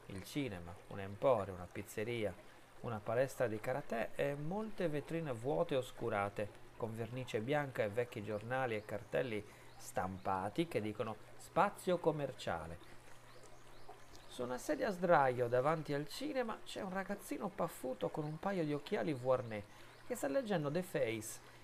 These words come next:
e prende dieci dollari da ogni persona che vuole entrare.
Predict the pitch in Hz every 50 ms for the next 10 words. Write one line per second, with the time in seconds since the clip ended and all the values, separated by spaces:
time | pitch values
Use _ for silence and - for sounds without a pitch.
0 | - - - - - - 147 160 160 156 143 131 147 180 202 202 - - 165 151
1 | 185 196 190 180 170 160 147 135 123 127 139 131 - 143 131 127 - - 208 202
2 | 156 - - 123 123 147 147 131 120 110 - 98 90 82 80 92 92